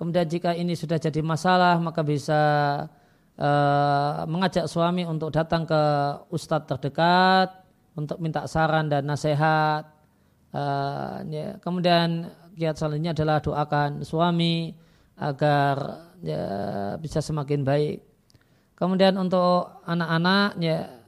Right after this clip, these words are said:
ya, maka pendidikan itu syaratnya adalah, ya, sabar yang tidak pernah habis dan kasih sayang yang tidak pernah,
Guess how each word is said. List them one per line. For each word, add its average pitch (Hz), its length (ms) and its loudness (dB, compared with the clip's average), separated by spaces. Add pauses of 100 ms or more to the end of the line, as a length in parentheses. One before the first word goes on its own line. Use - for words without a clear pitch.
ya, 190 640 -8
maka 190 480 4
pendidikan 175 480 0
itu 185 640 0 (480)
syaratnya 175 720 0
adalah, 147 560 0 (480)
ya, 147 880 -4
sabar 165 480 0
yang 156 240 0
tidak 147 240 -4
pernah 139 240 -4
habis 180 560 2
dan 143 480 -4
kasih 151 240 -4
sayang 175 480 -2
yang 156 80 -6
tidak 156 320 -6
pernah, 175 560 -4